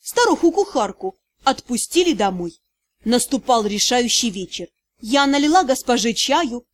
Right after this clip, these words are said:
аккуратно отмерила и накапала в чашку похмельной настойки и отнесла наверх. Азалия выпила поданную смесь и спустя десять минут спокойно спала.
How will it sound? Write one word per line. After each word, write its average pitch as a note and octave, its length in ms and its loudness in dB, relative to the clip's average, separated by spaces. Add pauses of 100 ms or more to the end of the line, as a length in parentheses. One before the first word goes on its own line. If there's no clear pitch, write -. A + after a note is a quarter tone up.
аккуратно A#3 640 0
отмерила A3 540 2
и A3 160 -2
накапала G#3 640 0
в - 60 -14
чашку A#3 580 -2 (240)
похмельной A#3+ 560 2
настойки C4+ 720 -2 (260)
и D4 120 4
отнесла D#4+ 440 2
наверх. A#3 500 -2 (380)
Азалия A3 560 2
выпила A3+ 480 2
поданную A3+ 500 0
смесь A4 420 0 (260)
и D#4+ 100 4
спустя E4 520 2
десять C#4 360 0
минут G4+ 320 2
спокойно C#4 480 0
спала. G#3 440 -6